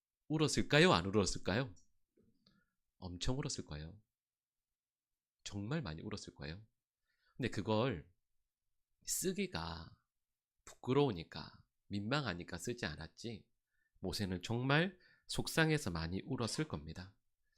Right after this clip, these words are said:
근데 여러분, 이런 모세를 곁에서 또 가장 잘 아는 사람이 누구냐면, 네, 대제사장 아론이죠.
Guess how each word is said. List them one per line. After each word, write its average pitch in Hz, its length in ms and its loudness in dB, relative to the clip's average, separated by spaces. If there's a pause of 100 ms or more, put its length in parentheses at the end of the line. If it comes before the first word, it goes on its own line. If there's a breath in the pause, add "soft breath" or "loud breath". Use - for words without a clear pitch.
(1300 loud breath)
근데 160 120 6
여러분, 160 200 8
이런 202 280 6
모세를 98 580 4 (520)
곁에서 147 500 6
또 - 160 0
가장 175 640 2
잘 110 220 6
아는 90 180 2
사람이 104 380 0
누구냐면, 101 760 -2 (800)
네, 82 140 -6
대제사장 92 760 2
아론이죠. 87 640 -10